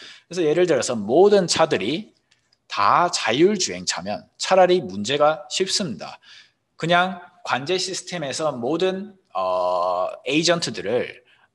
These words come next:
어, 센트럴라이즈 관제 컨트롤러를 하면 디센트럴라이즈 컨트롤을 하게 된다면 매우 쉽게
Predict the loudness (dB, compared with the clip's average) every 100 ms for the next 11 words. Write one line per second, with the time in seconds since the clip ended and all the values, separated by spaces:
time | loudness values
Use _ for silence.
0 | _ _ -16 -12 -10 -10 -10 -6 -2 0
1 | 2 4 4 2 -2 -4 -2 -2 -2 -4
2 | -4 2 2 2 -2 -6 -4 -4 -6 -8
3 | -6 -6 -4 0 0 0 -6 -10 -4 -2
4 | -2 -4 _ -20 -18 -6 -4 -2 -2 -2
5 | -4 -2 -4 -4 -8 -8 -10 -12 -6 -4
6 | -2 -4 -6 -6 -4 -4 -6